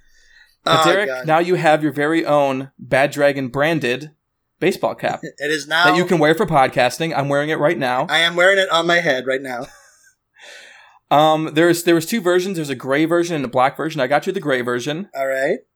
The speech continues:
Speaker 2: Um, I got the black version.
Speaker 1: Good call, 'cause I already have a lot of black baseball <laughs> caps.
Speaker 2: There we go. Does it fit your head is
Speaker 1: It
Speaker 2: the
Speaker 1: does.
Speaker 2: important part.
Speaker 1: It
Speaker 2: I
Speaker 1: does.
Speaker 2: figured you were a gentleman with a large to extra large head.
Speaker 1: Uh, you are correct in assuming that.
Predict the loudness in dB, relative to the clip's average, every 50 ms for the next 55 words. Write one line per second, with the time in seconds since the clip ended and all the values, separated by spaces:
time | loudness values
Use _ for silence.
0 | _ _ -2 0 0 0 0 0 0 2 0 0 -2 -2 -2 0 0 0 -2 -4
1 | -8 -10 -8 -8 -8 -10 -10 -12 _ _ _ _ _ _ -10 0 2 2 2 2
2 | 2 2 2 2 2 -2 -6 -8 -4 -2 -2 -2 -2 -2 -4 -2 -2 -2 0 0
3 | 0 -2 0 0 0 0 -2 -2 -2 -2 -2 -2 -4 -8 -10 -12 -12 -14 -16 -20
4 | -16 -16 -10 -8 -8 -6 -6 -6 -6 -6 -6 -8 -8 -6 -6 -4 -2 0 0 0
5 | 0 -2 -2 -4 -4 -6 -6 -4 -2 -2 0 2 2 2 0 -2 -6 -6 -4 -4
6 | 0 2 2 2 2 -2 -6 -8 -10 -10 -10 -6 -4 -4 0 2 4 4 4 4
7 | 4 0 -2 -2 0 2 2 4 4 2 0 0 0 0 0 -2 -2 -4 -6 -6
8 | -4 0 0 0 0 -2 -4 -10 -10 -8 -8 -8 -8 -6 -6 -6 -6 -6 -8 -10
9 | -12 -12 -12 -14 -10 -6 -4 -2 -2 -2 -2 -4 0 2 4 4 4 4 2 2
10 | 2 2 2 2 2 0 -2 -2 -2 -4 -4 -4 -4 -6 -8 -6 -8 -8 -8